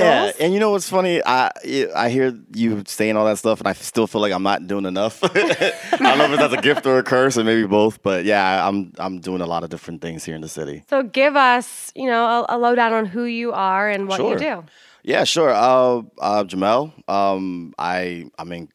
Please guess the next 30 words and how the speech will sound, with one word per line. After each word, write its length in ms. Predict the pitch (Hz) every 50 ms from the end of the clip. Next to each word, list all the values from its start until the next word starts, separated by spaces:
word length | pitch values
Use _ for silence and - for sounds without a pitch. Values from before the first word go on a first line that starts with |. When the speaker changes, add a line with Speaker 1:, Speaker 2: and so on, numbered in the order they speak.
| _
Speaker 2:
I 80 | 80 80
do 140 | - 87 87
a 20 |
lot 160 | 87 90 90
of 60 | 87 76
video 240 | 82 87 87 87 85
content, 580 | - - 92 95 95 - - 110 113 117 - _ -
uh, 200 | - 90 87 85
for 140 | - -
water 220 | 85 82 87 87 92
ice 140 | 92 87 -
dot 220 | - 85 80 _
com. 460 | - 90 90 95 101 110 117 110 - _
Um, 520 | - 82 87 82 82 82 82 82 80 78 _ _ _ - - _ _ _
we 120 | - 95 92
produce 480 | - 92 80 90 90 87 82 - -
written 420 | 80 98 104 - 92 101 101 98 87
vid-, 320 | 90 95 92 95 90 - _
video 420 | - 82 92 90 92 92 92 90 87
and 300 | - 80 87 87 - -
audio 320 | 82 85 82 85 90 90
content. 560 | - - 92 92 92 - - 104 107 107 92
We 80 | 85 82
have 80 | 76 80
a 40 |
podcast, 640 | _ - 87 87 85 - - 92 92 95 98 - - -
uh, 180 | 82 85 82 80
Water 280 | 78 78 80 78 80 80
Ice 180 | 76 76 -
Radio. 480 | 80 87 87 95 104 110 113 113 117